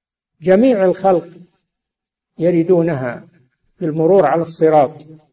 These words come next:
بالمرور على الصراط، المؤمنون والكفار يمرون على الصراط، فالمؤمنون ينجون منها،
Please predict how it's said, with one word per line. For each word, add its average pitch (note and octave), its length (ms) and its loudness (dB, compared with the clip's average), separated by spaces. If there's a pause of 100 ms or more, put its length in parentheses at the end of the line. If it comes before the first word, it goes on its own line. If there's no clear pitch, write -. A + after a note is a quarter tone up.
(140)
بالمرور D#3 460 0
على F3+ 180 0
الصراط، D3+ 480 -4
المؤمنون F#3 600 -2
والكفار G3 540 -4 (420)
يمرون E3+ 440 -2
على D#3+ 180 -2
الصراط، C#3+ 500 -4 (720)
فالمؤمنون A#3 800 4
ينجون F3+ 480 2
منها، C3 400 -6